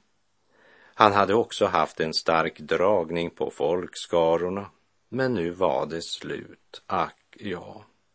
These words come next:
Och medan de talade om det tragiska med ett ungt förspilt liv, så talar Jesus om ett fullbordat frälsningsverk.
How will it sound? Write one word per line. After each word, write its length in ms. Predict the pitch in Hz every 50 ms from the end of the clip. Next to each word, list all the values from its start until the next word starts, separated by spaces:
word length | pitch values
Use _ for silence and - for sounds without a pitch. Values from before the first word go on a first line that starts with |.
| _ _ _ _ _ _ _ _ _ _ _ _ _ _ _ _ _ _ _ _ _ _ _ _
Och 200 | - 123 123 123
medan 440 | 135 143 131 123 117 120 123 123 107
de 320 | 98 87 87 87 90 87
talade 800 | - - - 120 117 101 92 90 90 87 90 87 90 90 98 90
om 180 | 82 76 76 69
det 220 | 78 73 67 -
tragiska 1040 | - - 85 85 80 80 80 80 82 82 82 90 90 87 - - - - 98 92 76 - _ _ _ _ _ _
med 180 | - 87 80 69
ett 120 | 65 -
ungt 560 | - 73 85 87 90 90 92 92 92 - _ -
förspilt 840 | - - 101 95 - - - - 85 85 85 85 87 87 - -
liv, 500 | 92 90 90 87 87 87 95 107 107 101 - _ _ _ _ _ _ _ _ _ _ - _
så 200 | - - - 135
talar 560 | 127 - 139 139 127 123 113 113 110 110 107
Jesus 1120 | 110 104 101 113 123 123 92 78 71 - - - - - 110 87 65 62 - - - - -
om 180 | - 104 95 90
ett 220 | 87 82 - -
fullbordat 1600 | - - - - - 147 135 107 92 82 76 69 71 71 - - - 101 123 160 160 117 90 76 73 67 - - _ _ - -
frälsningsverk. 1300 | _ - - - 92 101 95 - - - - - 71 69 67 - - - 76 76 - - _ _ _ _ _